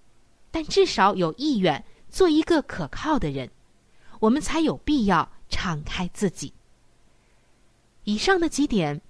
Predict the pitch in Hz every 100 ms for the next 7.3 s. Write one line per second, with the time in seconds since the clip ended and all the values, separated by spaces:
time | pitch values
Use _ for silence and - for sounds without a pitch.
0 | - - - 359 269 294 285 - 220 220
1 | 208 147 165 170 180 151 - - 170 175
2 | 175 233 175 143 139 - 202 202 160 -
3 | _ _ _ _ _ _ _ _ _ _
4 | _ _ _ - 226 208 190 214 208 185
5 | 175 160 151 139 - _ - - - -
6 | - 330 330 330 330 302 262 233 220 190
7 | - 214